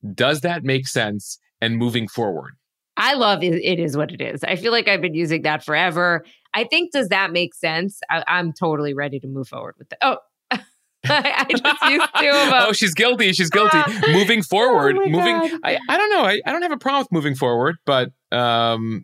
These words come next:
Speaker 1: you know, I guess it's a transition phrase that the good folks at Lake Superior State University have decided we're over.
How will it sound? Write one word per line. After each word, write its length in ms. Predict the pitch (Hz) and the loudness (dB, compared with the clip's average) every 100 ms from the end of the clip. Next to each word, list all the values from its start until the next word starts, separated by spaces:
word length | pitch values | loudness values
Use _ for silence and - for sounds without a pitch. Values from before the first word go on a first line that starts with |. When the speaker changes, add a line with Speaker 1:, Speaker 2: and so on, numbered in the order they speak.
| _ | _
Speaker 1:
you 100 | 143 | -2
know, 140 | 117 | 0
I 140 | 120 120 | 0 -2
guess 180 | 131 135 | -2 -4
it's 120 | 135 | -6
a 60 | |
transition 480 | 131 143 110 113 117 - | -4 -2 -2 -4 -6 -4
phrase 360 | 117 113 135 | -2 0 0
that 160 | 113 107 - - _ | -2 -6 -8 -20 _
the 200 | 127 131 | 0 0
good 220 | 127 147 131 | 0 -2 0
folks 220 | 135 135 | 0 0
at 100 | 123 | 0
Lake 200 | 127 135 | 0 -2
Superior 680 | - - - 120 143 139 143 | -8 -12 -14 -4 -2 0 0
State 160 | 135 127 | -2 -2
University 360 | 135 127 135 131 | 0 -2 -2 -4
have 40 | |
decided 380 | 131 123 127 120 | 0 0 0 0
we're 160 | 123 113 | -2 -2
over. 300 | 104 117 | 0 -4